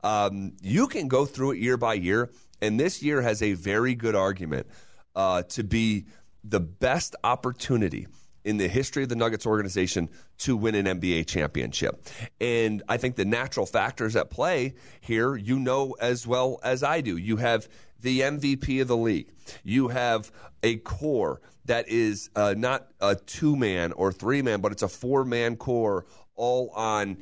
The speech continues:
you know, if not max contracts, hundred million dollar contracts, okay? You have a supporting cast that, um,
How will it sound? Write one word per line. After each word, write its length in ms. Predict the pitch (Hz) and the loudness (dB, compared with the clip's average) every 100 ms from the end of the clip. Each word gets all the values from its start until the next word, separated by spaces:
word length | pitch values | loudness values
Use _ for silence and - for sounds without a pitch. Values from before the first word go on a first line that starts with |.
| - - | -16 -4
you 100 | 113 | 0
know, 100 | 113 | 2
if 180 | 110 123 | 0 -2
not 220 | 110 - | -2 0
max 340 | 113 123 - | 0 0 -4
contracts, 580 | - 120 117 131 113 113 | -2 -2 0 0 0 0
hundred 300 | - 139 131 | -4 -2 0
million 240 | 127 120 | 0 2
dollar 220 | 110 101 95 | 2 2 0
contracts, 680 | 101 90 80 76 57 - - | 0 -2 0 0 0 -4 -6
okay? 340 | 85 107 101 92 - - | -2 2 2 0 -10 -2
You 120 | 127 | 2
have 100 | 127 | 2
a 60 | 120 | 0
supporting 680 | - 120 - 127 143 127 | -2 -2 -2 2 2 0
cast 560 | 113 110 87 76 - - - - - | -2 0 0 0 -6 -12 -18 -18 -4
that, 360 | 117 107 98 | 0 0 0
um, 420 | 104 107 101 101 | 0 2 0 -4